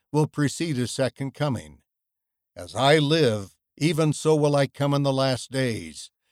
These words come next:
in the days of wickedness and vengeance, to fulfill the oath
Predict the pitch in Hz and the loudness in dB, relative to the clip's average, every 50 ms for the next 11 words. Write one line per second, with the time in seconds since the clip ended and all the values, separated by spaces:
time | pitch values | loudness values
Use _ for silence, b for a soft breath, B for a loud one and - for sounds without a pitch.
0 | _ _ - 135 151 160 156 151 127 107 135 143 156 156 156 143 143 143 135 117 | _ _ -4 0 2 4 4 4 4 4 4 4 4 4 4 2 2 -2 -2 -2
1 | 107 117 151 160 156 - 147 131 123 143 143 - - 147 143 131 107 117 135 156 | 0 2 2 2 2 0 -4 -2 0 -2 -2 -2 -2 -4 -4 -4 0 0 0 0
2 | 165 131 98 104 90 82 - - - - _ _ _ _ _ _ _ - - 170 | 0 -2 -4 -6 -10 -12 -16 -18 -20 -20 _ _ _ _ _ _ _ -2 0 2
3 | 160 - - 156 143 - - 156 170 180 175 175 180 175 - - 151 160 160 139 | 2 4 4 2 2 2 2 2 2 2 2 0 -2 -4 -2 2 4 6 6 6
4 | 120 98 - | 6 2 -2